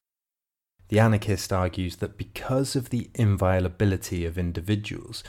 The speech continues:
no state can be justified. For Nozick, this is the fundamental question of political philosophy,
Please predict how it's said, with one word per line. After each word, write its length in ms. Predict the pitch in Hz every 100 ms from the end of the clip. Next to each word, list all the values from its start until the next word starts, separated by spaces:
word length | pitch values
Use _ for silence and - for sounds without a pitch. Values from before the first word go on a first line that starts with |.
| - -
no 440 | 107 120 127 139 135
state 640 | - - 85 85 - - -
can 180 | 90
be 120 | 87 90
justified. 840 | 135 123 - - - - - - - _ _ _ _ _ -
For 120 | 117
Nozick, 580 | 143 165 165 170 - -
this 320 | 123 120 107
is 80 | -
the 100 | 117
fundamental 960 | - - 147 156 151 143 127 117 117
question 680 | - - 107 - - 85 87
of 180 | 98 -
political 480 | - 98 - - 90
philosophy, 760 | - 98 117 - - - -